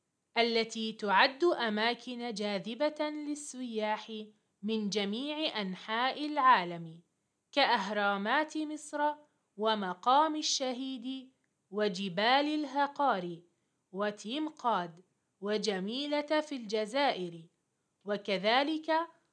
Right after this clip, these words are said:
قلعة نزوى في سلطنة عمان، وآثار لبدة في ليبيا، وآثار طنجة في المغرب،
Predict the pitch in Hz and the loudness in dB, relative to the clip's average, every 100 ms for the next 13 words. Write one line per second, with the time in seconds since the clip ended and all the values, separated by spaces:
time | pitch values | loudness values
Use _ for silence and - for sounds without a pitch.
0 | _ - 226 214 190 208 214 202 214 262 | _ 0 2 4 4 2 0 -4 -2 2
1 | 302 311 311 311 311 226 220 - 175 - | 2 4 4 2 -2 -10 -10 -10 -12 -10
2 | 220 254 277 285 277 277 285 294 196 160 | -8 -6 -6 -6 -6 -4 -2 -2 -2 -4
3 | 160 _ _ _ _ _ _ 214 226 220 | -14 _ _ _ _ _ _ -4 2 4
4 | 202 190 - 208 202 196 190 233 233 226 | 4 0 -2 -2 -2 -2 -2 -4 -4 -2
5 | 294 302 294 294 277 277 294 190 180 170 | 0 0 -2 -2 -6 -4 -4 -4 -6 -10
6 | 160 - _ _ _ _ 269 220 226 214 | -12 -20 _ _ _ _ 2 6 6 6
7 | 202 233 220 208 202 - 247 285 262 285 | 2 0 0 0 -6 -4 -4 -2 -2 -2
8 | 294 294 285 196 226 294 240 185 165 170 | 0 -2 -2 -6 -2 -2 -2 -4 -8 -14